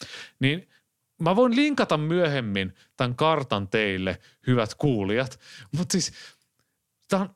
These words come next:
ylivoimaisesti <laughs> siis pelkkiä republikaanijohtoisia kaupunkeja, tai siis osavaltioita, jotka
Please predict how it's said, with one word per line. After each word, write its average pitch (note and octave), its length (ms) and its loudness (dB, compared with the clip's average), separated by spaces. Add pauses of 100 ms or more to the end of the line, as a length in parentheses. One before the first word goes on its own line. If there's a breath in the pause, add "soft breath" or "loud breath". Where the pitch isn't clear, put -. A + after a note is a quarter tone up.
(140)
ylivoimaisesti A3 1400 0 (100)
<laughs> - 140 -2
siis G3 200 0 (160)
pelkkiä G#3 720 2 (280 loud breath)
republikaanijohtoisia E3 1600 2
kaupunkeja, D#3+ 1040 2
tai E3 180 2
siis F3+ 180 -4
osavaltioita, D#3+ 1300 4 (280 loud breath)
jotka G3 320 2